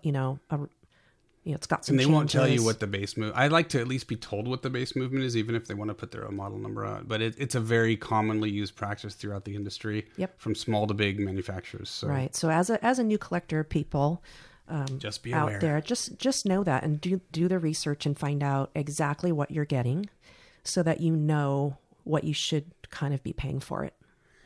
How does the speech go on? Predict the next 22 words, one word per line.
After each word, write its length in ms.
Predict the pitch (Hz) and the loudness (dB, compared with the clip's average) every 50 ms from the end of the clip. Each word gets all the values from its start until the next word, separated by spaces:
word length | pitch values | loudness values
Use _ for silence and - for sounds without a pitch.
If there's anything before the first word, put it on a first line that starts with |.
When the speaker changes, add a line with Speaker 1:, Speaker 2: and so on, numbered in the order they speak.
| _ _ - | _ _ 4
Speaker 2:
And 60 | 160 | 4
Speaker 1:
There's 100 | 165 - | 6 8
Speaker 2:
if 60 | 185 | 8
Speaker 1:
other 160 | 180 196 196 | 8 8 6
things 260 | - - - 117 110 | 6 4 4 6 6
to 60 | 107 104 | 6 4
Speaker 2:
yeah. 100 | 101 101 98 101 | 2 0 -2 -4
Speaker 1:
consider, 500 | - 180 170 - 175 170 160 151 156 160 - - - - - - | -4 -4 -2 0 0 2 2 2 0 0 -2 -6 -14 -20 -12 -8
Speaker 2:
Yeah. 200 | 113 104 95 98 | -8 -6 -4 0
Speaker 1:
materials 640 | 190 170 165 165 - - 160 147 147 147 143 147 147 160 | 4 4 4 4 4 4 2 4 4 4 4 2 2 0
of 100 | 147 151 | 0 0
your 120 | 147 139 | -2 -2
dial 380 | - 127 123 131 131 131 131 131 | 0 0 0 0 0 0 0 0
and 280 | 127 120 120 123 120 - | 0 -2 -2 -4 -6 -6
all 200 | - 139 127 127 | -8 -6 -6 -4
the 260 | 135 135 - - - - - _ _ _ | -4 -4 -4 -4 -6 -8 -12 _ _ _
complications, 720 | - - 139 - 147 - - 131 143 - - 135 135 135 | -6 -4 -4 -4 -4 -4 -4 -4 -4 -4 -4 -4 -4 -4
but, 300 | - - 139 131 123 - - - | -6 -4 -4 -4 -4 -4 -6 -8
um, 360 | 131 127 120 120 110 117 120 - _ _ _ _ _ _ _ _ _ | -6 -6 -6 -6 -6 -8 -10 -14 _ _ _ _ _ _ _ _ _
Speaker 2:
And 120 | - 127 131 | -2 0 0
if 80 | 120 | 2
someone 440 | - 143 139 139 143 135 131 123 110 | 2 4 4 6 6 6 4 2 0